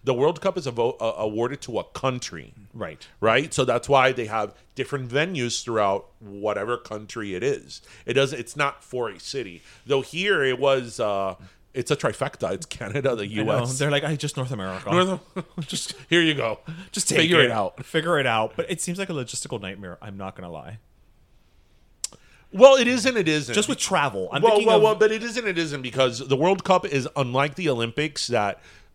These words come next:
Speaker 2: Well, there's
Speaker 1: it,
Speaker 2: multiple games all at the same time.
Speaker 1: Right. And, and the Olympics, it's kinda like there's an Olympic village, so then everything
Speaker 2: Uh, yeah,
Speaker 1: stems
Speaker 2: it's,
Speaker 1: from
Speaker 2: it,
Speaker 1: there.
Speaker 2: it, it's not centralized, but I, even still, I thought that most of the World Cups, even though it's awarded to a country,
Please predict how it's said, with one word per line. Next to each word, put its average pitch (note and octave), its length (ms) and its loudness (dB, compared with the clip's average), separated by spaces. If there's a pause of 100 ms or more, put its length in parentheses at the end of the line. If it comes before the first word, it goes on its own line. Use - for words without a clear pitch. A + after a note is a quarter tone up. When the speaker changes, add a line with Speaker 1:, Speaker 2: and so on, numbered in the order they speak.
(560)
Speaker 2:
Well, D3 80 -8
there's - 140 -6
Speaker 1:
it, A2+ 40 -10
Speaker 2:
multiple A#2+ 280 -6
games G#2 200 -10
all G2 80 -8
at F#2 60 -16
the - 60 -18
same F2+ 100 -14
time. C#3 200 -2
Speaker 1:
Right. A#2+ 420 4
And, D3 160 2
and D#3 200 -4
the D3 120 2
Olympics, D#3 500 -2
it's C3+ 200 -6
kinda C#3+ 260 0
like A2+ 340 0
there's A2+ 220 -2
an A2 80 -6
Olympic G#2+ 280 -4
village, B2 460 0
so A2 140 -4
then G#2 160 -2
everything G#2 560 -10 (300)
Speaker 2:
Uh, - 120 -6
yeah, A3 160 2
Speaker 1:
stems C3 220 4
Speaker 2:
it's, - 80 -6
Speaker 1:
from B2+ 140 0
Speaker 2:
it, - 20 -4
Speaker 1:
there. A2+ 280 6
Speaker 2:
it, C#3 60 -4
it's - 160 -6
not B3 180 -6
centralized, A3+ 680 -4
but F#3+ 100 -4
I, G3 80 -4
even B3 260 -8
still, - 380 -6
I G3 140 -4
thought A3+ 400 -6
that - 160 -8
most D3+ 280 -6
of E3+ 80 -10
the D3 80 -4
World B2 280 -6
Cups, C3+ 280 -10
even B2+ 140 -14
though C3+ 80 -6
it's B2 100 -8
awarded G#2+ 260 -8
to A#2+ 100 -8
a F#2 40 -12
country, C3 540 -10